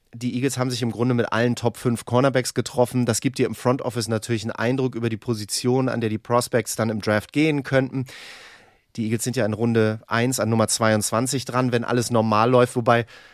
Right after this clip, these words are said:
ja, was ist schon normal an einem N-F-L-Draft, ne? Gibt dir aber sicher auch eine Idee, was du auf der Position tust nach Runde eins, je nachdem, wie die Chips bis dahin dann schon gefallen sind. Dann schauen wir doch mal kurz auf alle, ähm, Draft-Picks zweitausendvierundzwanzig der Philadelphia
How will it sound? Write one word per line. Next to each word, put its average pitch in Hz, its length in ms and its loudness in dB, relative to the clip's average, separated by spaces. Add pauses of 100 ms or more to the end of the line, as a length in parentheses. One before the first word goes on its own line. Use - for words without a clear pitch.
(720)
ja, 101 80 -8
was 104 140 -2
ist - 40 -4
schon 113 120 0
normal 110 360 4
an 104 100 0
einem 110 100 0
N-F-L-Draft, 95 680 -2
ne? 127 200 2 (120)
Gibt 131 240 -4
dir 135 100 4
aber 123 140 4
sicher 131 240 2
auch 123 80 4
eine 127 140 2
Idee, 120 320 2
was 127 140 4
du 123 60 -2
auf - 120 -4
der 113 100 2
Position 117 640 -2
tust 120 340 -6
nach 117 300 2
Runde 120 260 0
eins, 110 280 -2
je 117 80 -2
nachdem, 113 360 -2
wie 113 60 -6
die 107 100 -2
Chips - 500 -6
bis 107 180 -8
dahin 107 300 2
dann 104 140 0
schon 107 300 -2 (560)
gefallen 127 480 2
sind. 110 200 -2
Dann 127 80 0
schauen 139 220 0
wir 165 60 0
doch 131 100 4
mal 120 140 2
kurz - 260 -2
auf - 240 -6
alle, 117 320 2 (680)
ähm, 107 340 0
Draft-Picks - 800 2
zweitausendvierundzwanzig 117 1200 0
der 120 120 -2
Philadelphia 113 580 0